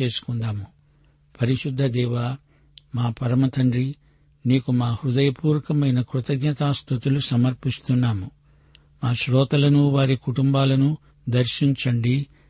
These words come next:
వారిని పరామర్శించండి. విశ్వాసులందరి మధ్య ఐక్యతను, ఏకభావమును కలిగించండి. మాకు నిత్యత్వపు దృష్టిని ప్రసాదించండి.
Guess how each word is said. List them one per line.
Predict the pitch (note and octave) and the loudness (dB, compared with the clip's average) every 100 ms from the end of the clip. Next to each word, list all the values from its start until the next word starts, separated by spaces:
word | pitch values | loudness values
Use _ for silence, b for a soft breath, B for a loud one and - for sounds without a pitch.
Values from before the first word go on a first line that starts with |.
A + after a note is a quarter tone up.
| b b b | b b b
వారిని | C3 B2+ A#2+ A#2 | 0 2 2 2
పరామర్శించండి. | C3 B2+ C3+ D3 C#3+ - C3+ B2+ B2+ A#2+ A#2+ C#3 - b b b b | 0 2 4 4 2 2 0 2 0 0 0 -2 -6 b b b b
విశ్వాసులందరి | B2 B2+ - C#3 C#3+ - C#3 C3+ C#3 C#3 | -4 -2 2 2 2 2 2 4 4 2
మధ్య | C3 B2+ - B2+ C3 F3+ | 2 0 -2 0 -2 -2
ఐక్యతను, | B2 C3+ - - C3 C3+ C3 C#3 D3 b b b - | 2 2 0 -2 0 2 2 2 -2 b b b -6
ఏకభావమును | A#2+ B2+ D3 C#3 C#3 A2+ C3 C3 C3 B2+ C3 | 0 2 0 0 -4 -2 -2 0 0 0 -2
కలిగించండి. | C3 B2+ B2 C3 B2+ C3 B2+ A2+ A2 _ b b b b b _ - | -2 -2 0 0 0 -2 -2 -2 -6 _ b b b b b _ -2
మాకు | A#2+ C3 - C#3 | 0 0 0 0
నిత్యత్వపు | B2 B2 - C#3+ C3+ - D3 - | 0 0 0 -2 -2 -2 -4 -2
దృష్టిని | C3+ A#2+ A#2+ - D3+ C#3+ | -2 -2 -2 0 2 2
ప్రసాదించండి. | B2+ A#2+ C#3+ C3+ C3 C3+ - C3 A2 G#2 | 0 -2 0 0 2 0 2 0 0 -4